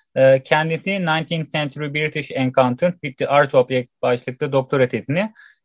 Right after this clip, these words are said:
e, geçtiğimiz aylarda Harvard University English Departmanı'nda tamamladı. Ee, ilk romanı, e, Kıymetli Şeylerin Tanzimi iki bin on yedi yılında yayımlandı. Ee, son romanı İmtiyaz Cici Kızlara bir ro-, e,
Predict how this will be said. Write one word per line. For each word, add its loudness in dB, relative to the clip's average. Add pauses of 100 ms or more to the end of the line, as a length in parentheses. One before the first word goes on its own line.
e, 6
geçtiğimiz -4
aylarda 6
Harvard 0
University -4
English -2
Departmanı'nda 0
tamamladı. -2 (480)
Ee, 6
ilk -4
romanı, 0 (100)
e, -4
Kıymetli -4
Şeylerin -2
Tanzimi 0
iki -14
bin -4
on 2
yedi 0
yılında -2
yayımlandı. -4 (360)
Ee, 0 (100)
son 2
romanı 0
İmtiyaz 0
Cici -8
Kızlara 4 (220)
bir -2
ro-, 0
e, -16